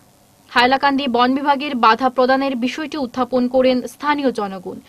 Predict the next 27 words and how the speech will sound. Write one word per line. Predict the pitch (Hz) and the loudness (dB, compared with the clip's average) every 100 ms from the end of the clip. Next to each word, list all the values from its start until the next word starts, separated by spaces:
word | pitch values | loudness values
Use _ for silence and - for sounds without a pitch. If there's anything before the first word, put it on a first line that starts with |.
| - - _ | -20 -20 _
তখনই | 262 262 339 381 | -2 0 0 -2
প্রাক্তন | 381 254 247 302 277 | 2 2 2 -4 -2
বিধায়ক | 247 254 254 240 | -2 0 0 2
রাহুল | 240 240 294 | 0 -2 0
রায় | 294 294 | 2 2
হাইলাকান্দি | 254 220 233 247 240 247 | 4 2 2 0 -2 0
বন | 226 220 | -2 -2
বিভাগের | 220 240 240 269 233 | -2 -2 -2 -4 -4
ডিএফও | 269 302 302 302 | -4 -6 -4 -2
জয়ন্ত | 240 240 277 302 | 2 2 2 -2
ডেকার | 285 285 285 | -4 -4 -4
সাথে | 294 285 294 | -4 -6 -8
ফোনে | - 277 269 277 - - - | -4 -2 -2 -4 -8 -20 0
কথা | 269 262 320 | 2 4 0
বলে | 339 349 | 0 0
রাস্তাটি | 311 240 254 339 320 | 2 2 0 -4 -2
নির্মাণের | 285 262 277 294 285 285 | 0 0 2 0 0 -4
সমস্যাটা | 311 285 302 - 339 - 226 302 | 0 2 0 -4 -6 -4 -4 -2
সমাধান | - 254 233 214 208 | 0 0 0 -4 -4
করেন। | 269 214 180 - - - - | -2 -2 -4 -16 -20 -16 -6
তিনি | 302 359 | -2 0
জানান, | 359 339 349 359 - - - | 2 2 2 0 -6 -20 0
কাটলিছড়া | 294 285 359 359 381 403 | 2 2 0 0 2 2
বিধানসভার | 254 247 269 269 302 269 277 | 2 0 0 -2 0 2 2
মানুষের | 240 226 247 262 269 | 2 2 0 -2 -4
সাথে | 277 247 269 | -2 0 0
তাদের | 262 226 247 | 0 0 0